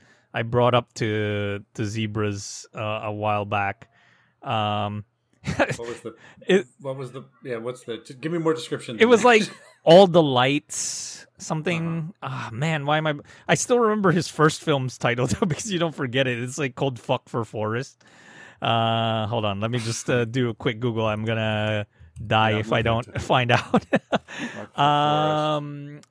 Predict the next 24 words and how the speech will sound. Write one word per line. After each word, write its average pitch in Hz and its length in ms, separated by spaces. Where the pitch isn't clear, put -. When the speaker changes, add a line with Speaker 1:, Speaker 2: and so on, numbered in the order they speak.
Speaker 1:
so, 143 440
uh, 135 380
wait, 117 320
this - 200
is 117 100
the 113 120
organization. 107 760
I 98 40
want 110 240
the 107 60
movie. 110 360
Speaker 2:
Yeah. 101 280
Speaker 1:
Um, 123 1040
Speaker 2:
Wait, 127 200
Speaker 1:
so 143 140
Speaker 2:
wait, 123 120
I 120 80
got 113 100
it. 151 40
Speaker 1:
Mikhail 151 220
Speaker 2:
There's 143 100
a - 20
movie. 165 160
Speaker 1:
Marzak? 196 180